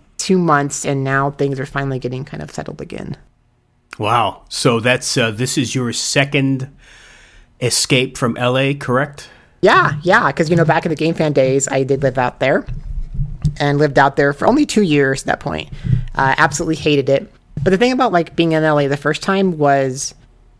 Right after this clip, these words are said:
Speaker 1: so for people who in L A, you'll understand this, is I lived out in Thousand Oaks, which Thousand Oaks is, technically you can see L A in the distance, but it's kind of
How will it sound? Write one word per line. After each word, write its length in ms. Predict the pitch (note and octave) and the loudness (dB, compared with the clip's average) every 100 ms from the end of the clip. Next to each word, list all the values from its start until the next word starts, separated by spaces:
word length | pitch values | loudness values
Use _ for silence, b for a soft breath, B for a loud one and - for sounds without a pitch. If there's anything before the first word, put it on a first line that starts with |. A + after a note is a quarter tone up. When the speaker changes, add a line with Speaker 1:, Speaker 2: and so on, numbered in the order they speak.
| _ _ _ _ - | _ _ _ _ 0
Speaker 1:
so 140 | D3+ - - | 2 0 -8
for 140 | - | -4
people 200 | F3+ F#3 | -2 0
who 100 | F3+ | 0
in 200 | F3 D#3 | 0 2
L 160 | D#3 D3+ | 2 4
A, 160 | C#3+ C#3 | 2 0
you'll 300 | C3 C#3 C3 | 0 0 0
understand 500 | C3 - A#3+ G#3+ C3+ | -2 0 2 2 0
this, 200 | C3 - | -2 -4
is 180 | C3+ | -2
I 140 | C#3 C#3+ | 0 2
lived 260 | C#3+ C#3 | 0 0
out 240 | B2 B2+ - | -2 -2 -2
in 140 | B2 | -4
Thousand 420 | - C#3 C3+ - | -4 -4 -4 -6
Oaks, 460 | - - - - - - _ | -10 -14 -14 -16 -16 -20 _
which 280 | C#3+ C#3 - | -2 -2 -6
Thousand 580 | - - D#3+ E3 F3 E3 | -12 -2 2 2 2 2
Oaks 300 | D3+ - - | 2 0 0
is, 340 | D3 C3+ - b _ _ _ _ _ - _ _ _ _ _ _ | 0 0 -6 b _ _ _ _ _ -20 _ _ _ _ _ _
technically 520 | - A#3 C4 A3+ A#3 | 0 2 2 0 0
you 160 | G#3+ G#3 | 2 4
can 160 | F#3 | 4
see 340 | F3+ - G3+ F#3 | 2 0 0 2
L 240 | D#3+ E3+ F3+ | 4 4 4
A 100 | F3+ | 4
in 140 | F3 | 2
the 80 | D3+ | 2
distance, 640 | C#3 D#3 - A3 A3+ - | 2 2 2 -2 -2 -4
but 220 | - D3 C#3+ | -2 -2 -2
it's 120 | - | -8
kind 360 | - F3 E3 | -6 -2 2
of 280 | D#3+ D3 D3+ | 2 0 -6